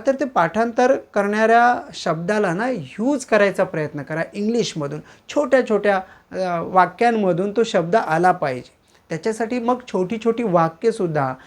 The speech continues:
लहान वयामध्येच त्यांना बोलण्याची प्रॅक्टिस होणं गरजेचं आहे. अगदीच म्हणत नाही की ते फ्लुएंट इंग्लिश बोलतील लहान वयामध्ये, पण ते शब्दाचे पाठांतर करतायत. ओके, simply तुम्ही एखादी गोष्ट सांगितली की, अ,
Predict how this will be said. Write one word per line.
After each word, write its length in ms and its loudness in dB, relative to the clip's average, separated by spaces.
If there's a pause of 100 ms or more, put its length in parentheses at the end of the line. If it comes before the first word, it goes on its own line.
(220)
लहान 340 0
वयामध्येच 600 2
त्यांना 220 -2
बोलण्याची 520 -2
प्रॅक्टिस 480 -8
होणं 200 -4
गरजेचं 480 -8
आहे. 180 -4 (320)
अगदीच 360 2
म्हणत 320 2
नाही 160 0
की 120 0
ते 160 0
फ्लुएंट 480 2
इंग्लिश 320 0
बोलतील 360 2 (200)
लहान 320 -2
वयामध्ये, 460 -2 (300)
पण 180 2
ते 80 4
शब्दाचे 440 2
पाठांतर 540 0
करतायत. 480 -2 (380)
ओके, 280 -6 (300)
simply 320 2
तुम्ही 160 4
एखादी 260 2
गोष्ट 280 4
सांगितली 640 -2 (520)
की, 180 2
अ, 360 2